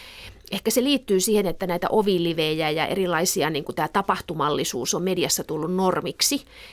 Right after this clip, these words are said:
Että se tavallaan on se asetelma on niin kuin jo olemassa, koska ko-, tähän takaa meille niin kuin luotettavaa, tarkistettua tietoa, että, että sellaiset mediat, jotka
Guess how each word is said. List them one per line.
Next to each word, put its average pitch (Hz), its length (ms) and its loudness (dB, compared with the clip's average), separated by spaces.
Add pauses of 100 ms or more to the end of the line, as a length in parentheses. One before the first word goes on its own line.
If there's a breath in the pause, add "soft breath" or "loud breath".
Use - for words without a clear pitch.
(140 loud breath)
Että - 160 0
se 208 80 0
tavallaan 180 400 4
on 160 120 2
se 160 240 0 (180)
asetelma 160 640 2
on 147 80 0
niin 147 120 -4
kuin 170 120 -4
jo 151 140 2
olemassa, 185 680 2 (320 loud breath)
koska - 360 0 (280)
ko-, - 100 0 (720)
tähän 208 260 4
takaa 220 360 4
meille 208 320 6
niin 175 180 0
kuin 196 200 0 (100)
luotettavaa, 165 880 2 (280)
tarkistettua 185 760 0
tietoa, 143 560 0
että, - 380 0
että - 140 -6
sellaiset 180 340 0
mediat, 190 420 2
jotka 147 340 -2